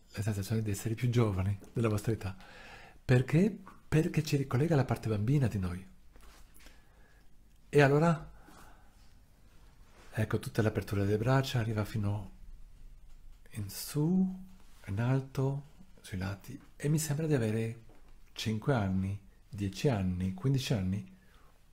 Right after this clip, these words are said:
venti anni, oppure molto vecchio,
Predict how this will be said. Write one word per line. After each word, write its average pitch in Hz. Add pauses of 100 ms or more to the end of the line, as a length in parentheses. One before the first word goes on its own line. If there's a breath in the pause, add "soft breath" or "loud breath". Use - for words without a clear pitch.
(220)
venti 135
anni, 90 (1700 soft breath)
oppure 160 (1500)
molto 151
vecchio, -